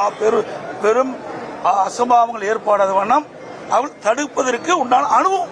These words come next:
அவரிடத்தில் இருக்கின்றது. நாங்களாம் மாநாடு நடத்தினோம், கிட்டத்தட்ட பதிமூணு, பதினாலு லட்சம் பேர் கலந்துக்கிட்டாங்க. அதே போல பல கூட்டங்கள் நாங்கள் நடத்தியிருக்கிறோம். அதே போல பல அரசியல் கட்சி தலைவர்கள், தமிழகத்தில் இருக்கின்ற பல அரசியல் கட்சிகள் பல கூட்டங்கள் நடத்தியிருக்குது.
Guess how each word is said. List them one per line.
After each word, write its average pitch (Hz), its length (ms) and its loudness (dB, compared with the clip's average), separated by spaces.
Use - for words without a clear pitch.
அவரிடத்தில் 180 340 2
இருக்கின்றது. 135 300 -8
நாங்களாம் 220 340 0
மாநாடு 214 320 2
நடத்தினோம், - 340 -8
கிட்டத்தட்ட 262 300 2
பதிமூணு, 240 340 0
பதினாலு 202 340 2
லட்சம் 180 220 -8
பேர் 214 180 -4
கலந்துக்கிட்டாங்க. - 480 -10
அதே 269 200 4
போல 247 140 2
பல 240 120 4
கூட்டங்கள் 240 400 -2
நாங்கள் 165 180 -4
நடத்தியிருக்கிறோம். - 500 -12
அதே 285 140 2
போல 320 120 4
பல 254 100 4
அரசியல் 247 320 -2
கட்சி - 180 -4
தலைவர்கள், - 380 -4
தமிழகத்தில் 240 360 -2
இருக்கின்ற 226 240 -2
பல 226 100 4
அரசியல் 220 340 -6
கட்சிகள் 214 340 -2
பல 254 240 4
கூட்டங்கள் 277 340 0
நடத்தியிருக்குது. 190 460 -6